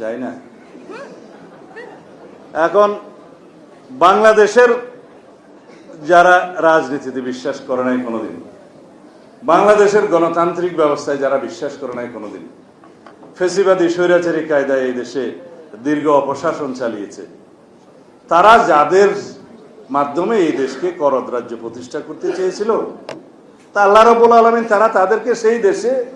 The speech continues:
আশ্রয় দিয়েছে, অর্থাৎ দিল্লিতে তারা আশ্রয় লাভ করেছে। এখন ওখান থেকে বসে যদি মানুষ বলে না যে পাগলের সুখ মনে মনে, এখন আওয়ামী লীগ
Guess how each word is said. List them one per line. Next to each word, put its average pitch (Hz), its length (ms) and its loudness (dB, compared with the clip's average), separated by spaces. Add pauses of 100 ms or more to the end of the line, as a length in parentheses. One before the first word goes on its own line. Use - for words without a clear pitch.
(400)
আশ্রয় 190 400 -2
দিয়েছে, 143 280 -6 (2000)
অর্থাৎ 226 260 2 (100)
দিল্লিতে 208 360 0 (100)
তারা 190 220 6
আশ্রয় 190 340 0
লাভ 160 180 4
করেছে। 143 280 -6 (1600)
এখন 190 180 0 (100)
ওখান 226 260 2
থেকে 233 180 2 (160)
বসে 190 280 4 (180)
যদি 208 240 0 (1000)
মানুষ 185 240 0 (160)
বলে 160 280 4
না 190 60 2 (120)
যে 156 80 2 (640)
পাগলের 135 500 -2 (100)
সুখ 170 160 -2 (160)
মনে 120 300 -4
মনে, 104 200 -10 (1400)
এখন 147 140 -6 (120)
আওয়ামী 175 320 4 (120)
লীগ - 140 -4